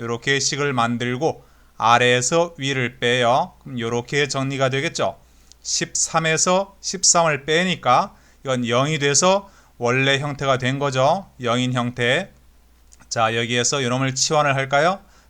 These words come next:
대문자 에이엔, 그러면 요 식이 요렇게 정리가 되겠죠.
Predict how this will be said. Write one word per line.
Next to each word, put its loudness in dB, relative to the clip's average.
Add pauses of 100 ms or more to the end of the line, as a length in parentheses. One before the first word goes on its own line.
대문자 -2
에이엔, -2 (240)
그러면 -8
요 -6
식이 -6 (140)
요렇게 -4
정리가 -4
되겠죠. -4